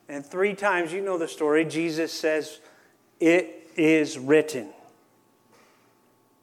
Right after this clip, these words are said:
It is written. And he goes back to Deuteronomy three times. "It is written," and he overcomes Satan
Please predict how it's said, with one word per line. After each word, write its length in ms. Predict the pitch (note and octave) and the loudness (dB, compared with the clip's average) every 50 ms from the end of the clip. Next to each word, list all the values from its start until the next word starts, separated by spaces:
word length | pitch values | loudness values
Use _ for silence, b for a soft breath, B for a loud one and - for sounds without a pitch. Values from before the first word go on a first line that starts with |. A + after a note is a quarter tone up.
| _ _ _ _ - | _ _ _ _ 2
It 260 | E3+ F#3 G3 G3 - | 4 4 4 4 6
is 240 | F#3+ F#3+ F#3+ E3+ D3+ | 6 6 6 6 4
written. 340 | D3+ E3+ F#3 F#3+ - D#3+ D#3 | 4 4 4 4 4 2 0
And 120 | D#3+ E3 | 2 2
he 80 | E3+ F3 | 2 2
goes 300 | E3+ A3+ A#3 B3 A#3 A#3 | 4 4 4 4 2 2
back 300 | - A#3 A#3 A3+ A3 - | 0 0 0 0 -2 -4
to 60 | G#3 | -6
Deuteronomy 960 | F3 E3 A#3 B3 A#3 A3 G#3+ A3 A#3 B3 B3+ A#3+ A3+ G3 D#3+ C#3+ C3 - - - _ _ _ _ _ | -2 2 4 4 6 6 6 6 4 4 4 2 2 0 0 -2 -4 -6 -12 -20 _ _ _ _ _
three 300 | - G#3 A3+ B3+ C4 A#3 | 0 4 4 6 6 4
times. 580 | - - A#3+ A3 F#3+ D#3 C3 - - - - - b b b b b b b b b b b _ _ _ _ _ _ _ - | 4 2 4 4 2 2 0 -4 -10 -18 -20 -20 b b b b b b b b b b b _ _ _ _ _ _ _ 6
"It 140 | G#3+ A#3+ | 8 8
is 180 | B3+ B3+ A#3+ A3+ | 8 8 6 6
written," 480 | A3+ B3 B3+ B3 - F3+ E3+ F3 E3+ E3+ - - | 6 8 8 8 6 4 0 -2 -2 -6 -8 0
and 160 | - G3 G3+ | 2 4 6
he 140 | G3+ G3+ G3+ | 8 8 8
overcomes 600 | G#3 G#3+ A3 G#3+ A3+ - - G#3+ G#3 G3+ F#3 - | 8 8 6 4 2 0 0 0 0 0 -2 -4
Satan 360 | - - G3 F#3 E3+ D3 C3 | -2 0 0 0 0 -2 -6